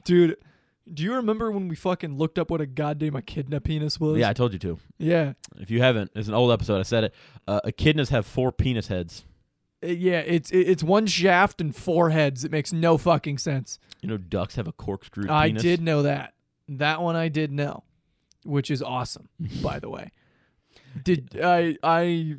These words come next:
Speaker 1: feel like the reason is very,
Speaker 2: Mm-hmm.
Speaker 1: um, uh, brutal.
Speaker 2: Yeah, it's not, not great.
Speaker 1: Uh, yeah, it's, uh, we, we don't need to get
Speaker 2: Yeah,
Speaker 1: into
Speaker 2: we don't
Speaker 1: that.
Speaker 2: need to get into that.
Speaker 1: Yeah.
Speaker 2: Um,
Speaker 1: Um, y-, if you're curious, you can Google that one
Speaker 2: yeah.
Speaker 1: and then understand what, why we're not
Speaker 2: Not
Speaker 1: gonna
Speaker 2: talk
Speaker 1: bring that
Speaker 2: about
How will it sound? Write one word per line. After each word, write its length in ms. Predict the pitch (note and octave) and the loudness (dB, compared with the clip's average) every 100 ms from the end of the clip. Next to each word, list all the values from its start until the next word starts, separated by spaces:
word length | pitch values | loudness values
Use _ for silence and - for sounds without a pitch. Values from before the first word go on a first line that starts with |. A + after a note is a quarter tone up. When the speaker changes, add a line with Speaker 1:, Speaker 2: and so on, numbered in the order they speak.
| - - | -12 -2
Speaker 1:
feel 160 | A#3 | 4
like 160 | G#3+ - | 4 6
the 100 | D#3+ | 2
reason 460 | D3 G#3+ G3 E3 | 4 4 4 0
is 160 | D3+ A#2+ | -2 0
very, 420 | E3 E3+ E3 D#3 | 4 4 4 4
Speaker 2:
Mm-hmm. 240 | D3+ C#3 C#3 | 4 0 -4
Speaker 1:
um, 140 | D#3 _ _ _ _ _ _ - _ _ _ - - | -8 _ _ _ _ _ _ -20 _ _ _ -20 -6
uh, 440 | D3 C#3 C3 B2+ B2+ - _ _ | 0 2 4 2 -2 -10 _ _
brutal. 600 | E3 C#3+ E3+ E3+ E3 F#3 F#3+ | -6 2 6 6 6 4 2
Speaker 2:
Yeah, 220 | G#2+ G2+ A2 | 0 0 -4
it's 140 | G#2 | -8
not, 180 | A2 G2 | -8 -6
not 180 | G2+ F#2+ | -6 -4
great. 140 | - | -2
Speaker 1:
Uh, 120 | - - _ _ | -2 -4 _ _
yeah, 360 | D3 D3 C#3 C3 | -2 0 2 0
it's, 340 | C3 B2 - C#3+ | -4 -6 -6 -4
uh, 160 | C3 C3 | -4 2
we, 240 | D3+ D3 | 2 4
we 120 | C#3+ | 2
don't 180 | D3 C#3 | 0 -2
need 120 | C#3 C3+ | -4 -4
to 80 | |
get 120 | B2+ G2+ | -2 0
Speaker 2:
Yeah, 60 | |
Speaker 1:
into 40 | G2 F#2+ | 2 2
Speaker 2:
we 40 | |
don't 20 | F#2 | 0
Speaker 1:
that. 40 | |
Speaker 2:
need 0 | F2+ | -2
to 40 | |
get 120 | F#2 | -4
into 100 | F2 | -2
that. 100 | F3 | 0
Speaker 1:
Yeah. 160 | E3 C#3+ - - - | 0 -2 -6 -6 0
Speaker 2:
Um, 200 | A#2 A2+ | 4 4
Speaker 1:
Um, 260 | - D3+ E3+ | 4 0 -2
y-, 200 | E3+ E3+ | -2 2
if 160 | F3 - | 2 0
you're 60 | |
curious, 380 | E3 C4 G3+ E3+ | 0 4 4 4
you 80 | F3+ | 0
can 140 | E3+ D#3+ | -2 2
Google 280 | G3 E3 D#3 | 4 6 4
that 180 | D#3 | 4
one 140 | D3 D3 | 2 2
Speaker 2:
yeah. 60 | |
Speaker 1:
and 80 | D3 | 0
then 100 | D3+ | 0
understand 500 | E3 D#3 - E3 D3 | 2 0 2 2 2
what, 160 | D3+ - | 0 -2
why 260 | D3+ D3+ D3 | 0 2 2
we're 180 | C#3+ C#3+ | -2 -2
not 200 | D3+ D3 | -2 -2
Speaker 2:
Not 20 | |
Speaker 1:
gonna 160 | D3 C#3+ | -2 0
Speaker 2:
talk 80 | G2 | 0
Speaker 1:
bring 120 | D#3 | 2
that 180 | D3+ F3+ | 2 4
Speaker 2:
about 160 | E3 | 2